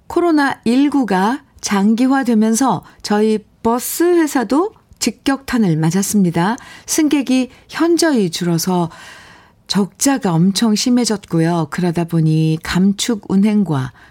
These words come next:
감원이 많이 되었네요. 그나마 월급은 제때 나오고는 있지만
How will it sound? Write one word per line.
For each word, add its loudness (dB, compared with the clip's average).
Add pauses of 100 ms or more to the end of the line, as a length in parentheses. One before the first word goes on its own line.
(100)
감원이 0 (420)
많이 2
되었네요. -4
그나마 0
월급은 0
제때 -2
나오고는 0
있지만 0